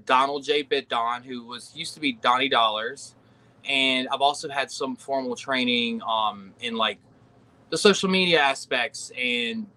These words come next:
different things like that from a wrestler, Brad Jones. Um, he was like, they're all, they're all like, <laughs> they're the, so I say these guys, and I love them to death,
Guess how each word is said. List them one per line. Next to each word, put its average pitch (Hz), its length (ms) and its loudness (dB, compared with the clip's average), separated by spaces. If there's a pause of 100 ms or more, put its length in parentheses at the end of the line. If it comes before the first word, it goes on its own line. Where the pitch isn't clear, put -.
(180)
different 143 420 -2
things 139 260 -2
like 127 200 -2
that 135 360 4
from 120 500 -2
a 120 120 -6
wrestler, 113 680 -6 (1040)
Brad 151 320 4
Jones. 110 880 -6 (1040)
Um, 101 560 -4 (320)
he 131 180 -6
was 117 100 -8
like, 120 220 -4
they're 120 160 2
all, 131 140 2
they're 156 160 8
all 190 200 8
like, 151 280 2
<laughs> 147 120 -6
they're 156 180 -6
the, 165 160 -4 (200)
so 175 240 2
I 151 60 2
say 180 260 0
these 156 180 -6
guys, 117 300 0
and 139 80 -8
I 139 80 0
love 127 220 -4
them 113 100 -18
to 107 60 -12
death, 107 260 -4